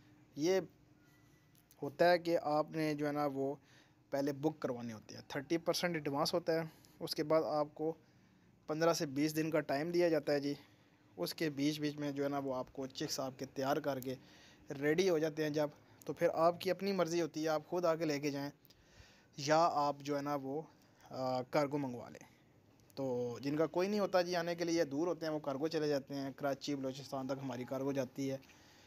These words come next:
Karachi तो हमने बाय एयर भी शुरू कर दी हुई है, ठीक है। बाकी इंशाल्लाह कल हमारे भाई आ रहे हैं, वो भी chicks लेने के लिए आ रहे हैं, उनके साथ video बनेगी। बाकी कारी साहब हैं जी, आ, वो भी आ रहे हैं, इंशाल्लाह उनके साथ भी video बनेगी farm के ऊपर ही, तो आप दोस्तों के साथ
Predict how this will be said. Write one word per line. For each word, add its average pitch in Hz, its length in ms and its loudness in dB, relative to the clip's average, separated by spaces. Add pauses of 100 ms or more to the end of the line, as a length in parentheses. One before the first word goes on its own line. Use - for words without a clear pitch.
(360)
Karachi 156 280 2
तो 160 100 4
हमने 147 240 0
बाय 143 180 2
एयर 143 280 2
भी 139 100 -2
शुरू 120 220 -6
कर 113 180 -12
दी - 120 -20
हुई 98 140 -18
है, - 140 -20 (560)
ठीक 135 200 -4
है। 156 100 -2 (420)
बाकी 135 280 0
इंशाल्लाह 156 400 4
कल 156 200 2
हमारे 147 260 0
भाई 156 200 2
आ 147 140 6
रहे 156 140 2
हैं, 143 200 -4 (220)
वो 135 160 -2
भी 156 80 -2
chicks 156 260 -4
लेने 143 260 -2
के 147 100 -2
लिए 143 180 2
आ 131 160 4
रहे 135 120 -2
हैं, 131 220 -6 (200)
उनके 135 200 -6
साथ 131 220 -4
video 135 240 0
बनेगी। 127 420 -2 (580)
बाकी 135 240 -6
कारी 147 260 0
साहब 151 240 2
हैं 147 140 -2
जी, 147 120 -2
आ, 143 40 -6 (720)
वो 127 160 -4
भी 156 160 0
आ 143 160 4
रहे 139 120 -2
हैं, 139 160 -4
इंशाल्लाह 135 340 -6
उनके 143 160 -6
साथ 143 180 0
भी 143 120 -4
video 135 240 -2
बनेगी 127 340 -4
farm 123 280 -10
के 127 80 -8
ऊपर 127 200 -8
ही, 131 60 -8 (580)
तो 139 60 -2
आप 135 100 2
दोस्तों 139 280 -4
के 143 60 -6
साथ 143 160 0